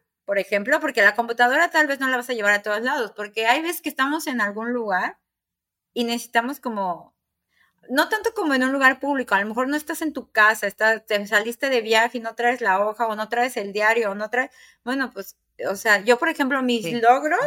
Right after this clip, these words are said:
Speaker 2: Ujú.
Speaker 1: tengo una lista en mi celular, en, en las notas, que es diferente a
Speaker 2: Eso
Speaker 1: mi
Speaker 2: está
Speaker 1: escritura de todos los
Speaker 2: padrísimo.
Speaker 1: días, ¿no? Y mis logros pueden ser desde que, ay, me atreví a decir no.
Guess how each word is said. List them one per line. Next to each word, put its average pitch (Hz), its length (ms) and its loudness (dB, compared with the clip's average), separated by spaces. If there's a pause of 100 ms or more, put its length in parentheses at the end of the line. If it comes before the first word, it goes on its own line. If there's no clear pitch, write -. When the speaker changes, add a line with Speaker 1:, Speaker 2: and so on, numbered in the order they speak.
Speaker 2:
Ujú. - 100 -16
Speaker 1:
tengo 247 200 -6
una 262 160 0
lista 233 340 -6
en 233 40 -6
mi 226 100 -8
celular, 233 540 0
en, 202 160 -4
en 196 160 -4
las 202 220 -2
notas, - 500 -8 (640)
que 240 140 6
es 247 80 0
diferente 240 460 2
a - 20 4
Speaker 2:
Eso 240 80 2
Speaker 1:
mi 214 60 -4
Speaker 2:
está - 200 -6
Speaker 1:
escritura 185 300 2
de 240 140 0
todos 165 240 -4
los 151 180 -8
Speaker 2:
padrísimo. - 20 -8
Speaker 1:
días, 277 260 -6 (460)
¿no? 240 220 -2
Y 262 180 2
mis 247 160 0
logros 294 340 4
pueden 330 280 2
ser 294 200 2
desde 269 360 0
que, 220 280 -2
ay, 226 200 4
me 220 100 -6
atreví 214 300 -2
a 226 40 2
decir 233 300 -4
no. 226 220 -10